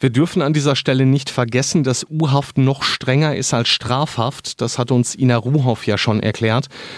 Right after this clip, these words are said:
Und das führt möglicherweise eben auch dazu, dass jemand, der unschuldig dort sitzt,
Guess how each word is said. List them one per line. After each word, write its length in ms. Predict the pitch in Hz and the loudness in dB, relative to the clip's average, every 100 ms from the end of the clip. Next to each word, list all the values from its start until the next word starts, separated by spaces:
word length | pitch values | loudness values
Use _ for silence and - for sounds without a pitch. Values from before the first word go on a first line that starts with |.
| - - - | -18 -16 -2
Und 180 | 131 113 | 0 2
das 260 | 131 151 - | 0 0 -4
führt 400 | - 131 147 - | 0 2 2 2
möglicherweise 760 | 123 127 135 143 120 110 113 | 2 2 -2 0 0 -2 0
eben 220 | 107 117 90 | 0 2 2
auch 180 | 110 | 0
dazu, 440 | - 113 113 - 135 | 0 -2 -2 -2 0
dass 380 | 123 120 - - | 0 0 -4 0
jemand, 500 | 123 123 120 - - | 2 4 2 0 0
der 140 | 117 - | 0 4
unschuldig 760 | 160 220 - 135 117 110 104 | 4 4 2 0 2 2 -2
dort 260 | - 113 107 | 0 0 0
sitzt, 420 | - 135 - - | 0 0 -2 -14